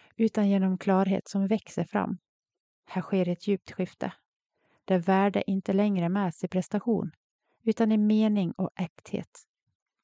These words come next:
Tänk på vad som betyder mest för dig just nu. Känn efter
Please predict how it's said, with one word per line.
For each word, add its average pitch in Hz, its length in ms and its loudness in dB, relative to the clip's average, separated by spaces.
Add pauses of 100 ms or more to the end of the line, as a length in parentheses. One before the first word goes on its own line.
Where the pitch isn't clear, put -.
(920)
Tänk 285 260 0
på 180 100 2
vad 175 180 0
som 180 140 -4
betyder 180 440 0
mest 180 400 -2
för 175 100 0
dig 165 200 2
just 165 180 -2
nu. 170 200 0 (960)
Känn 208 300 0
efter 214 520 -2